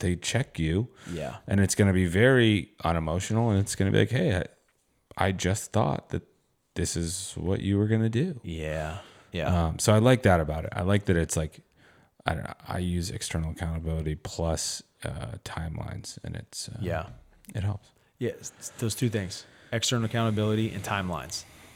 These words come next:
Speaker 2: deadlines. They are both incredibly helpful for getting things done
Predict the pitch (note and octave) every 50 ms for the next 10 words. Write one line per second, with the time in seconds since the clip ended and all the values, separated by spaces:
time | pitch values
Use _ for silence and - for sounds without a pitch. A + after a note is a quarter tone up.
0 | - - A#2+ A#2 G2+ F#2+ F2 E2+ E2 - - - - - - - - - - -
1 | A2+ A#2 A2 G2 A2 A2 A2+ A#2+ A2+ - - - - - B2 A2 - - - -
2 | - B2+ C3 B2+ B2 A2+ A2 A2 G#2 G2 G2+ F#2+ F#2 - - F2+ F2 F2 G2 -
3 | - - - _ _ _ _ _ _ - - A#2 G2+ A2+ A#2 A2+ A2+ G#2 A2 G#2
4 | F#2+ F2 G#2 F#2+ F#2+ G2 G#2